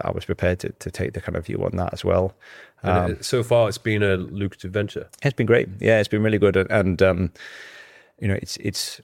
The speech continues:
Speaker 1: a predictable recurring income. We're building the membership base. We reinvest a lot into the gyms, which is, which has been helpful as well, 'cause members see value for, for, for that. Um, but it's been, been, been a, definitely a worthwhile
Speaker 2: Mm.
Speaker 1: thing. And I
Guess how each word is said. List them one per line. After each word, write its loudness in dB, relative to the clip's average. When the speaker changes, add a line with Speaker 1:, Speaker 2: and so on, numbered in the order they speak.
Speaker 1:
a -10
predictable -2
recurring 2
income. 0
We're 0
building 2
the 0
membership 0
base. 2
We 0
reinvest 2
a 0
lot 4
into -4
the -4
gyms, 0
which -6
is, -6
which -4
has -4
been -4
helpful 0
as -4
well, 4
'cause -10
members -2
see -2
value 0
for, -4
for, -2
for -2
that. 4
Um, 2
but -4
it's -10
been, -2
been, -4
been -4
a, -6
definitely -6
a 0
worthwhile 0
Speaker 2:
Mm. -10
Speaker 1:
thing. 0
And 2
I -4